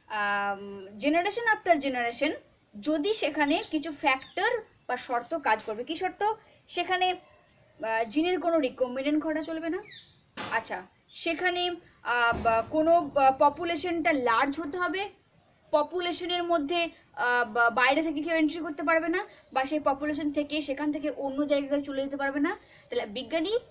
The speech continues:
হার্ডউইনবার্গ তার সূত্রে বলেছিলেন যে জিনের অ্যালিল সংখ্যাটা সবসময় ধ্রুবক থাকবে generation after generation, মানে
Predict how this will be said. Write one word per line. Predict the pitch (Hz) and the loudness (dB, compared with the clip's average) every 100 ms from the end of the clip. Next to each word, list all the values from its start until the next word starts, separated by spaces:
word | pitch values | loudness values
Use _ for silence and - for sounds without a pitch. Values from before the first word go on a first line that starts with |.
| - | -18
হার্ডউইনবার্গ | - 240 240 311 349 349 415 480 - | 0 2 4 0 -2 0 0 -2 0
তার | 302 311 | 0 0
সূত্রে | 311 285 - 370 | -4 -6 -6 -6
বলেছিলেন | 294 269 330 - 320 240 294 - _ _ 202 | -4 -2 -2 -2 0 0 -2 -4 _ _ -10
যে | 240 311 453 - _ _ 208 | -2 0 -2 -6 _ _ -6
জিনের | 285 320 427 508 - | -2 0 0 0 2
অ্যালিল | 262 311 381 | 2 2 -2
সংখ্যাটা | 392 359 370 381 403 427 | -4 -4 -4 -4 -2 -4
সবসময় | - 262 240 - 381 453 494 480 269 - | -4 -8 -8 -10 -8 -4 -2 -2 -4 -6
ধ্রুবক | 320 370 453 - | -4 -4 -4 -2
থাকবে | 302 240 254 | -2 -2 -2
generation | 311 214 285 277 320 370 359 427 440 254 269 | -4 -4 -4 0 -2 -2 -4 -6 -6 -8 -12
after | - 370 403 320 | -12 -6 -4 -2
generation, | 294 240 202 196 180 - _ - - 254 | -2 -2 -4 -6 -10 -16 _ -20 -8 0
মানে | 320 | 0